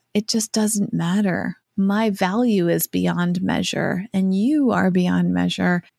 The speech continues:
As Marianne Williamson says, "We are powerful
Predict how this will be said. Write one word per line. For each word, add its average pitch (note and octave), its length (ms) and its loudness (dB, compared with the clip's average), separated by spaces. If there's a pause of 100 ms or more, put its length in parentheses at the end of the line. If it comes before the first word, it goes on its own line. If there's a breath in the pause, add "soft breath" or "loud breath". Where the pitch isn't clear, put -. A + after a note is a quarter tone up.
(220)
As G3 160 0
Marianne G#3 360 4
Williamson G3 560 2
says, F3 600 0 (580)
"We G3 200 2
are F3+ 100 2
powerful F#3 880 0